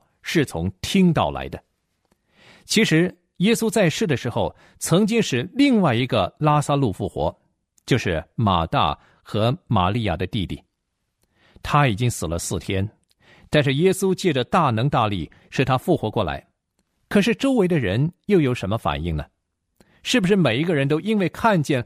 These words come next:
拉撒路复活而信了耶稣呢？不是。实际的情况是，从那日起，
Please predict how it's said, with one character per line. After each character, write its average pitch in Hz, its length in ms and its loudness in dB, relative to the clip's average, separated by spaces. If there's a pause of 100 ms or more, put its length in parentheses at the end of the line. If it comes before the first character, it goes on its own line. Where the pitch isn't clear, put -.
(160)
拉 185 200 2
撒 202 140 -2
路 190 140 0
复 190 180 -2
活 113 260 -2 (200)
而 113 180 0
信 175 220 -2
了 92 100 -2
耶 101 160 -2
稣 190 180 -4
呢？ 185 140 -2 (600)
不 87 100 -4
是。 - 240 -6 (840)
实 - 200 0
际 147 120 2
的 135 100 0
情 117 160 -4
况 107 180 -2
是， 90 320 -6 (400)
从 175 360 2
那 180 180 4
日 117 140 -2
起， - 340 -8